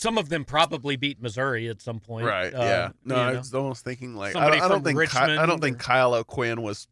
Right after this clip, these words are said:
Speaker 2: quite, like,
Speaker 1: He wasn't.
Speaker 2: charismatic enough, and
Speaker 1: Yeah.
Speaker 2: he didn't become a star, but, like,
Speaker 1: Right.
Speaker 2: he had a good game
Speaker 1: I,
Speaker 2: for
Speaker 1: I think
Speaker 2: one game. <laughs>
Speaker 1: most non-Missouri people, though, if you would ask, like, the Norfolk team that beat Missouri, who was the best player, I don't think it, most people would even
Speaker 2: Well, the
Speaker 1: know.
Speaker 2: thing is that Kyle O'Quinn also still in the league somehow.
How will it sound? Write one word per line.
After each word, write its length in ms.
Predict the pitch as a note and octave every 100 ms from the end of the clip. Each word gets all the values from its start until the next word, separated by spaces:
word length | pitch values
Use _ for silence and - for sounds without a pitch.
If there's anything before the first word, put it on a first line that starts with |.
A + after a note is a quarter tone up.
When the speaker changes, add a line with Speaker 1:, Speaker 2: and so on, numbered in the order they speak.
| _
Speaker 2:
quite, 420 | - A#2+ A2 - - _ _ _ _ G#2 A#2+ A#2 A2 B2 - _ _
like, 180 | A#2+ A#2+
Speaker 1:
He 120 | D4
wasn't. 240 | G#3+ E3+ C3
Speaker 2:
charismatic 560 | A#2+ A#2 A2+ A2+ A2 A#2
enough, 360 | G#2+ A2 -
and 100 | C3
Speaker 1:
Yeah. 60 | C#3+
Speaker 2:
he 60 |
didn't 200 | C#3+ C#3+
become 260 | A#2 C#3 G#2+
a 40 |
star, 400 | G#2 - A2 G2+
but, 200 | F#2 F#2 E2
like, 100 | D#2+
Speaker 1:
Right. 200 | D#2+ _ _ _ _ _
Speaker 2:
he 60 | D#3+
had 100 | D#3
a 40 |
good 240 | F#2 E2 -
game 200 | D2 G#3+
Speaker 1:
I, 80 | A#3
Speaker 2:
for 40 | -
Speaker 1:
I 160 | D#4+ -
think 320 | C#4+ - E2+
Speaker 2:
one 200 | F#2+ C3
game. 0 | -
<laughs> 140 | D#3 F#3
Speaker 1:
most 320 | A3 C4+ -
non-Missouri 720 | F#3+ G3+ F#3+ F#3+ D3+ E3+ F3+
people, 340 | F3 G3 G#3 F#3+
though, 380 | F#3+ G3 F#3+ F3+
if 220 | F3 -
you 140 | F3 F#3
would 100 | F3+
ask, 320 | F3 F3 -
like, 180 | E3 -
the 80 |
Norfolk 440 | E3 F3+ F#3 G3 D#3+
team 200 | F#3+ E3+
that 120 | C#3+
beat 180 | D#3 E3
Missouri, 380 | C#3+ D3+ D#3+ D#3
who 100 | D#3+
was 140 | D3
the 60 | C#3+
best 220 | D3 C#3+
player, 300 | C#3 D3 D#3+ F3
I 80 |
don't 120 | G3+ G3
think 200 | F3+ D3+
it, 140 | C#3
most 200 | C#3+ C3+
people 160 | C#3+ B2
would 100 | B2
even 140 | E3
Speaker 2:
Well, 80 | E3+
the 80 | D#3+
Speaker 1:
know. 100 | -
Speaker 2:
thing 140 | D4+
is 140 | C#4+
that 140 | B2 -
Kyle 260 | G3 G#3+
O'Quinn 280 | A3+ - G3+
also 300 | D3 G3+ A2
still 280 | F#2 - D3
in 80 | D#3+
the 80 | A#2+
league 220 | C3+ A#2+
somehow. 420 | - C#2+ G1+ B2